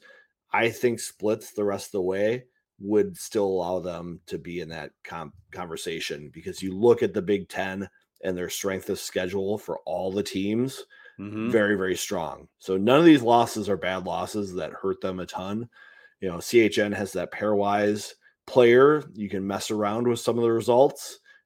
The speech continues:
Speaker 1: and see what happens. You know, uh, one thing I'd probably do this weekend is see what happens if Minnesota splits out and where they land.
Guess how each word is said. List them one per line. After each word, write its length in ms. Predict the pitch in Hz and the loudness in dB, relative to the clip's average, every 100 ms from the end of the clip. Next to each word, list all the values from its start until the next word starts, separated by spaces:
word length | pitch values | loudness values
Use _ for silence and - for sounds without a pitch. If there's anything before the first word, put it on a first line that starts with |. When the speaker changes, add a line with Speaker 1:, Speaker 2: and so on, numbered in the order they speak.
| 90 | -16
Speaker 1:
and 120 | 90 | -14
see 200 | - 110 | -6 0
what 180 | 113 98 | 0 0
happens. 640 | 107 117 151 165 170 - _ _ _ _ | -2 0 -2 -2 -6 -14 _ _ _ _
You 100 | 87 | -12
know, 120 | 90 101 | -8 -2
uh, 280 | 117 - 85 | -2 -2 -6
one 220 | 87 95 | -8 -8
thing 180 | 101 95 | -8 -8
I'd 220 | 98 95 | -10 -10
probably 260 | 92 104 101 | -8 -4 -2
do 140 | 107 | -2
this 200 | 107 104 | -2 -4
weekend 300 | 113 117 135 | -6 -2 -2
is 120 | 107 - | -2 -4
see 120 | 107 | -4
what 160 | 104 | -2
happens 360 | 104 101 107 101 | -4 -6 -8 -8
if 120 | 92 | -8
Minnesota 440 | 104 101 - 101 95 | -6 -8 -6 -6 -6
splits 360 | - 98 - | -6 -8 -4
out 260 | 98 117 - | 0 0 0
and 160 | 92 | -6
where 140 | 92 92 | -10 -8
they 100 | 90 | -8
land. 360 | 90 90 78 | -8 -10 -12